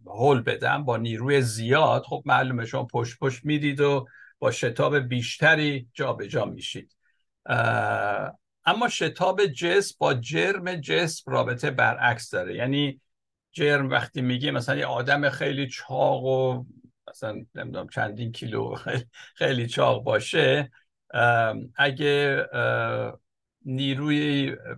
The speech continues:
بهش، اه، وارد بشه، خب این انقدر از جاش تکون نمیخوره چون این وزنی که داره زیاده. پس این رابطه این که، اه، وزن هست، شتاب هست،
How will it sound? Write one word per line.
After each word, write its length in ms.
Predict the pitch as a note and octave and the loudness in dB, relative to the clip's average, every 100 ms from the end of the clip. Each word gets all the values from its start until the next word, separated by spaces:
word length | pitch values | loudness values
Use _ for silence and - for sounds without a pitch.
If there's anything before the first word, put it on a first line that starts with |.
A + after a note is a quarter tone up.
| - | -2
بهش، 480 | A#2+ B2 C3+ - A#2+ | 0 2 0 -2 0
اه، 280 | A#2 A#2 | 2 2
وارد 580 | A2 A2+ B2 A#2+ B2 A#2+ | 0 0 4 4 2 0
بشه، 640 | B2+ A#2+ - F#3 D3+ D3+ D3 - | -4 -4 0 2 2 0 -4 -6
خب 180 | C#3 B2+ | -6 -4
این 320 | C#3+ C#3 B2 - - | -4 -4 -8 -14 0
انقدر 600 | C#3+ C#3 B2+ D#3+ C#3+ - | 0 2 4 4 4 2
از 160 | A#2+ A2+ | 2 0
جاش 280 | D#3 C3 | -2 -2
تکون 420 | - B2 - C3+ C#3 | -4 -6 -4 -2 -2
نمیخوره 520 | A2 G#2+ - A#2+ A2 | -4 -6 -8 -6 -6
چون 360 | - C#3 C3+ - _ _ _ _ _ _ | -2 -2 -2 -8 _ _ _ _ _ _
این 220 | C3 A2+ | -6 0
وزنی 500 | B2 C3+ C3+ A#2+ B2 | 6 8 6 4 -4
که 140 | B2 G#2+ | -4 -2
داره 320 | A#2 A#2+ D#3 | 0 0 0
زیاده. 720 | B2 A2+ B2+ B2 G#2+ G2+ - - | -2 0 4 6 4 0 -6 0
پس 320 | A3 - - _ _ | 0 -2 -18 _ _
این 180 | - A#3 | -6 -2
رابطه 580 | F#3 F3+ E3 E3 E3 G3+ | 4 6 8 4 2 -2
این 460 | F#3 F3 E3+ E3+ | 0 0 0 -2
که، 420 | E3 E3 D3 C#3+ C3+ - - | -2 0 0 0 -2 -8 -10
اه، 360 | A#2+ B2 B2 A#2 A2 | -2 0 2 0 -2
وزن 520 | B2+ C#3 C#3 B2+ B2 B2 | 6 8 8 6 -2 0
هست، 520 | B2 A#2+ - - _ | 2 2 -2 -18 _
شتاب 680 | - - B2+ A#2+ C#3 B2+ B2+ A2+ | -18 -8 -6 -4 0 0 0 -2
هست، 500 | A#2 A2 - - | 0 0 -2 -16